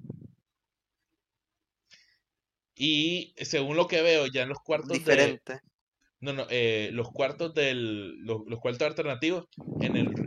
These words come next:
Speaker 1: en el Antiverse normal, en esos cuartos te dan dos ítems. O sea, podías escoger dos ítems.
Speaker 2: Ujú.
Speaker 1: Eh, y ahora no, ahora solo uno.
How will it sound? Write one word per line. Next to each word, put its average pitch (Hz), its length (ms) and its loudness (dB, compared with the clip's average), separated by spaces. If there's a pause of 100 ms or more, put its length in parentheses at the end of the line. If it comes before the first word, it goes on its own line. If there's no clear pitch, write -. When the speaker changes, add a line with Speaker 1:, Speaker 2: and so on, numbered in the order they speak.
Speaker 1:
en 117 100 0
el 110 160 -2
Antiverse 151 380 -4
normal, 139 480 -6 (160)
en 110 180 -8
esos 110 240 -10
cuartos - 340 2
te - 100 6
dan - 180 6
dos 139 180 6
ítems. - 480 -2 (320)
O 117 80 -6
sea, 117 220 2
podías 117 320 2
escoger 139 280 -2
dos 135 140 -4
ítems. 117 380 -10
Speaker 2:
Ujú. - 160 6 (1600)
Speaker 1:
Eh, 95 560 0
y 120 140 -4
ahora 117 180 4
no, 120 260 -6 (340)
ahora 110 160 0
solo - 220 2
uno. 113 200 -6